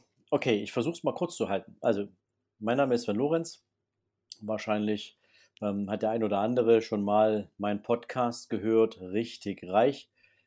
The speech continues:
Damit bin ich seit fast vier Jahren in den Finanzcharts vertreten. Aber das ist eigentlich nicht mein Hauptgeschäft, denn mein Hauptgeschäft ist das Thema Vermögensverwaltung und Business Design und Business Development.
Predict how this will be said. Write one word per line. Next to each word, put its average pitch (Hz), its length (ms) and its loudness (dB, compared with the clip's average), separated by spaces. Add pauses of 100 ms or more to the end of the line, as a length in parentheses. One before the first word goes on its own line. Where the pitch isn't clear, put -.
(120)
Damit 101 380 -4
bin 101 160 -2
ich 101 120 -10
seit 98 340 -2
fast - 340 -8
vier 104 280 0
Jahren 117 540 0 (400)
in 110 180 -2
den 104 160 0
Finanzcharts 113 680 -4
vertreten. 120 720 -6 (220)
Aber 107 260 2
das 101 140 -2
ist - 100 -10
eigentlich 104 280 -4
nicht 117 180 -6
mein 98 160 -2
Hauptgeschäft, 107 580 -2 (100)
denn 117 160 2
mein 113 140 2
Hauptgeschäft 123 580 2
ist 110 280 -2
das - 140 -8
Thema 101 380 -2
Vermögensverwaltung 107 1000 -6 (640)
und 180 420 8 (240)
Business 120 480 -4
Design 104 400 0
und 101 140 -4
Business 101 320 -8
Development. 92 800 -6